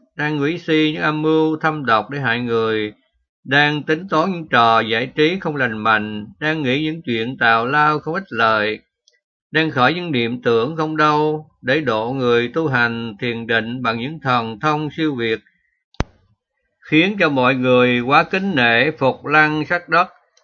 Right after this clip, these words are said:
hoặc đang khởi những niệm làm thế này, làm thế kia, đi cúng dường Phật Pháp Tăng vân vân. Tất cả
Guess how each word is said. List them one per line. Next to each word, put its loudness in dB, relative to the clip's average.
hoặc -4
đang 0
khởi 4
những -4
niệm 2
làm 2
thế 0
này, 4
làm 2
thế -4
kia, 4
đi -6
cúng -2
dường 0
Phật 0
Pháp 2
Tăng 2
vân -2
vân. 2
Tất 4
cả 2